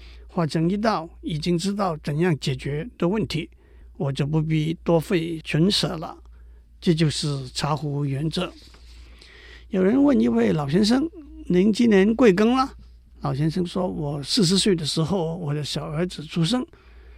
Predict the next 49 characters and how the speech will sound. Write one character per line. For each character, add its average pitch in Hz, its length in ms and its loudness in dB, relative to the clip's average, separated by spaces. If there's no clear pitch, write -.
”“那 220 100 4
么 233 600 2
您 226 180 0
小 170 240 0
儿 202 160 2
子 262 160 0
今 202 200 2
年 196 280 0
几 160 160 -2
岁 233 200 0
了 220 180 -4
？”“他 196 100 0
比 170 220 2
邻 160 200 4
居 202 140 0
的 180 140 2
张 247 280 2
博 202 140 2
士 208 240 4
小 160 180 0
五 185 220 -4
岁。 - 280 -6
”“那 190 140 0
么 214 240 2
张 262 220 0
博 233 140 4
士 247 260 4
今 262 180 8
年 247 200 8
几 196 140 0
岁 233 200 4
了 220 160 4
？”“张 196 200 2
博 180 120 2
士 180 280 0
属 240 220 2
狗， 196 240 0
刚 196 200 2
从 185 180 2
美 160 160 2
国 165 260 -2
拿 156 140 -2
了 175 180 0
博 165 220 -4
士 165 320 -2
学 156 160 -2
位 180 140 0
回 160 220 0
来， 175 220 -2